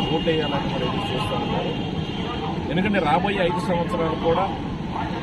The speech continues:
ఇదే రకంగా సంక్షేమ కార్యక్రమాలు అమలు కావాలనంటే ఖచ్చితంగా పేద వర్గాలకు ఒక, ఒక ధైర్యాన్ని, ఒక మనోనిబ్బరాన్ని ఇవ్వాలంటే అది ఒక జగన్మోహన్ రెడ్డి వల్లే సాధ్యమవుతుందని పేద ప్రజలందరూ కూడా నమ్ముతా ఉన్నారు. ఎందుకంటే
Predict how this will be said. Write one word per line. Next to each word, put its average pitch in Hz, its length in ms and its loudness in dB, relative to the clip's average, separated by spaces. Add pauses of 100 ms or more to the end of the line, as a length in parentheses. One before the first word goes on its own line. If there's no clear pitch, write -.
(140)
ఇదే 170 200 4
రకంగా 196 340 0
సంక్షేమ 175 460 0
కార్యక్రమాలు 160 760 0 (440)
అమలు 180 220 2
కావాలనంటే 151 840 0 (440)
ఖచ్చితంగా 175 540 0 (400)
పేద 165 160 6
వర్గాలకు 165 560 0
ఒక, 160 180 0 (600)
ఒక - 120 0 (100)
ధైర్యాన్ని, 170 600 4 (1000)
ఒక 151 160 0
మనోనిబ్బరాన్ని 165 720 2
ఇవ్వాలంటే 156 500 0
అది 151 140 0
ఒక - 220 -2
జగన్మోహన్ 156 440 2
రెడ్డి 143 180 0
వల్లే - 220 0 (280)
సాధ్యమవుతుందని - 720 0
పేద 147 180 0
ప్రజలందరూ - 560 0
కూడా - 180 -2
నమ్ముతా - 320 0
ఉన్నారు. - 880 0
ఎందుకంటే 185 380 2